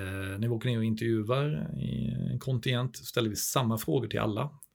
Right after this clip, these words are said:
Från chefen hela vägen ner genom kedjan med stabschefer och kompanichef, stabsmedlemmar och plutonchefer, gruppchefer ända ner till soldat. Och det är så här, typ, kan vara, "Hur ser du på ledarskapet i insatsen?" Ja, soldaten tänker ju så här, "Har en bra gruppchef?"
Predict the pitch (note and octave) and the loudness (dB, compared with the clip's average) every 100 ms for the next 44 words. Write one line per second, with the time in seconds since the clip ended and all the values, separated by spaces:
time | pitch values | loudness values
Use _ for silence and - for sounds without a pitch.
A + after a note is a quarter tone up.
0 | - - C#3+ E3 F#2 - E2 D#2 D2 - | -8 -2 2 2 2 0 2 2 0 0
1 | E2+ A#2+ B2 C2 B2+ C3 A#2 A#2+ A#2+ A2 | 2 2 2 2 2 2 2 0 0 0
2 | A2 A2 A2 A2+ G#2+ G#2+ G#2 G#2+ G#2 G2+ | 2 2 2 2 2 0 0 0 -2 -4
3 | - G#2 G#2 A2+ G#2+ - A2 G#2+ G#2+ - | -2 -2 -2 -2 -2 -2 -2 -2 -2 -4
4 | A2 G#2+ A2 A2 A2+ G#2+ - A2+ A2 - | -4 0 0 0 -2 -6 -2 -2 -2 -2
5 | A2+ G#2+ G#2 A2 A2 G#2+ G#2+ - - - | -4 -2 -2 -2 -4 -4 -6 -10 -18 -18
6 | - - - - - - A#2 A2 A#2 A2+ | -18 -20 -20 -14 -8 -2 0 0 -2 0
7 | A#2 - - - G2+ G2 F#2 A2+ - - | -2 -2 -6 -4 -6 -6 -10 -12 -10 -8
8 | - - - _ - A2 B2+ D3 - - | -8 -12 -20 _ -8 -2 0 0 -2 -6
9 | - - - - - - - - - - | -6 -10 -10 -18 -8 -6 -6 -10 -20 -20
10 | - - - D#3 D#3 - - A#1 - - | -20 -20 -10 -2 -2 0 0 0 -2 -8
11 | A#1+ - A#1 - - - D#3+ - _ _ | -10 -4 -4 -4 -8 -10 -10 -12 _ _
12 | - - F#2+ C3+ - - A#2 - D#3 - | -12 -10 -8 -12 -12 -6 -4 -4 -4 -2
13 | - - - G#2+ A2 A#2 A#2 A2 G#2+ A2+ | -2 -4 -6 -6 -6 -4 -2 -2 -4 -4
14 | - - | -6 -12